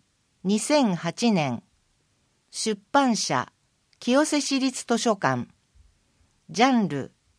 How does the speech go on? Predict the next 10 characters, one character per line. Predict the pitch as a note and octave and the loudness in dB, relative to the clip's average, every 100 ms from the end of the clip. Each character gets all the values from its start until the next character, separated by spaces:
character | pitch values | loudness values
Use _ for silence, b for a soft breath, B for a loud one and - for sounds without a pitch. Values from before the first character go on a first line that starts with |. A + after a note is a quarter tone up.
| - | 0
絵 | F#3 | 2
本 | A#3 C#4 C#4 | 4 2 2
紹 | - A#3 F#3+ | 2 2 2
介。 | - B2 A2 - _ _ _ _ _ _ _ _ _ _ _ _ _ _ - | 0 -2 -4 -16 _ _ _ _ _ _ _ _ _ _ _ _ _ _ -4
二、 | A3+ B3 - _ _ _ _ _ _ - | 0 0 -2 _ _ _ _ _ _ -6
清 | D4+ D#4 C#4+ | 0 2 2
瀬 | A#3 | 0
の | F#3+ E3+ | -2 0
名 | D#3+ G3+ A#3 | 2 2 2
木、 | G3+ G#3+ G3 F3+ F3 | 0 -2 -2 -2 -2